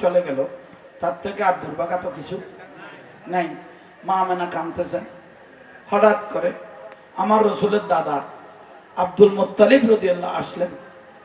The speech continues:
"আয় আমেনা, আব্বাজান, তুমি কাঁদিও না, আমি তোমার বাবার থেকে অনেক মহব্বত করে তোমাকে এনেছি আমার ছেলে খাজা আব্দুল্লাহর জন্য,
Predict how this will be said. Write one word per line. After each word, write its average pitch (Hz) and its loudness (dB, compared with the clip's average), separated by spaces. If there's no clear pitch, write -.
"আয় 240 10
আমেনা, 233 6
আব্বাজান, 170 -4
তুমি 240 2
কাঁদিও 190 2
না, 175 -4
আমি 214 -4
তোমার 208 2
বাবার 185 6
থেকে 208 0
অনেক 202 4
মহব্বত 196 2
করে 185 0
তোমাকে 175 -2
এনেছি 170 -8
আমার 202 2
ছেলে 190 0
খাজা 180 2
আব্দুল্লাহর 156 -6
জন্য, 151 -14